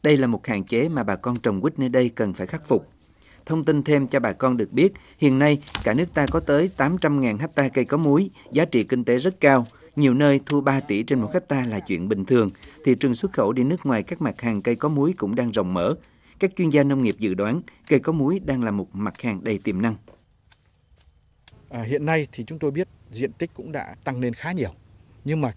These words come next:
Speaker 2: kỹ thuật thì ng-, ngoài những bà con ở miền Tây đã từng trồng cam quýt chanh rồi thì họ có kinh nghiệm. Còn những đồng bào ở ngoài Bắc vào hay là ở đây từ lâu năm rồi thì vẫn chưa có kinh nghiệm lắm.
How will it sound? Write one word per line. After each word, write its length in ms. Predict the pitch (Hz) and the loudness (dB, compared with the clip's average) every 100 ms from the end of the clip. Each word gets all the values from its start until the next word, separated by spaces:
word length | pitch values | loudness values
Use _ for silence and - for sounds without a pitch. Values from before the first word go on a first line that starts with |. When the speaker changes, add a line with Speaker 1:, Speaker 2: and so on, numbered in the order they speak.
| - | -8
Speaker 2:
kỹ 140 | 240 | -6
thuật 180 | 247 247 - - - - - - | -4 -6 -8 -20 -20 -20 -20 -18
thì 180 | - 123 | -8 -6
ng-, 220 | 117 123 107 - - | -4 -6 -6 -12 -4
ngoài 400 | 139 151 131 120 | -2 0 0 -2
những 420 | 123 170 185 202 - | -4 -6 -8 -10 -12
bà 180 | 135 113 | -8 -8
con 340 | - 160 156 131 - - - | -4 -4 -4 -10 -20 -20 -14
ở 140 | - 107 | -8 -6
miền 200 | 117 110 | -6 -4
Tây 180 | 165 151 | -2 0
đã 120 | 123 147 | -2 0
từng 200 | 156 127 | 0 0
trồng 200 | 131 113 | -4 -4
cam 200 | 147 135 | -6 -8
quýt 240 | - 202 | -8 -8
chanh 180 | - 143 | -6 -6
rồi 240 | 131 107 95 | -4 -6 -6
thì 140 | - | -8
họ 240 | 98 104 - | -8 -10 -12
có 120 | 143 156 | -12 -10
kinh 120 | 143 | -6
nghiệm. 140 | 131 - - - - - | -6 -8 -20 -20 -16 -6
Còn 140 | 123 | -4
những 260 | 131 170 151 | -4 -8 -6
đồng 160 | 120 | -6
bào 220 | 117 104 104 | -4 -6 -8
ở 160 | 101 | -10
ngoài 260 | 95 104 110 | -10 -6 -4
Bắc 280 | 185 - - | -4 -4 -2
vào 240 | 123 101 | 0 0
hay 180 | 104 147 | -6 -6
là 100 | 123 | -6
ở 220 | 101 107 | -6 -2
đây 280 | 139 156 131 - - - - | 2 2 0 -10 -20 -16 -6
từ 120 | 120 | -2
lâu 180 | 135 156 | 2 2
năm 180 | 156 | 0
rồi 260 | 147 123 101 - - - - | 0 -2 -2 -10 -20 -20 -12
thì 220 | 120 107 101 | -8 -8 -6
vẫn 260 | - 180 202 | -8 -8 -12
chưa 200 | - 143 | -6 -6
có 120 | 165 147 | -6 -8
kinh 120 | 143 | -6
nghiệm 200 | 135 - | -6 -8
lắm. 120 | 135 | -12